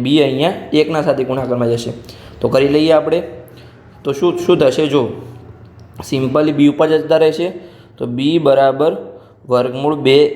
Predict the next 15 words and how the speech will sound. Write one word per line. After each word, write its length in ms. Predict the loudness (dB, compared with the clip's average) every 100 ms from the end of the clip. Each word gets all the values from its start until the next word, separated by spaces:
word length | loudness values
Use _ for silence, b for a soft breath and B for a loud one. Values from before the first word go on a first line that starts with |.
| -2 -2
એ 20 | -4 -6
થશે. 400 | -2 0 -2 -10 -14 -20 B B B -2
હવે 100 | 0
આપણે 160 | 2 0
શું 140 | 0 0
કરીશું? 280 | 2 0 -2 -2
બંને 260 | -2 -2 0
બાજુ 280 | 2 2 2
વર્ગ 160 | 0 0
કરીશું. 320 | -2 -2 -6 -12 B B B -14
તો 140 | -10
અહીંયા 300 | -4 -2 0 0
બીનો 280 | 2 2 2
વર્ગ 160 | 0 0
કરીશું 480 | -2 -2 -2 -4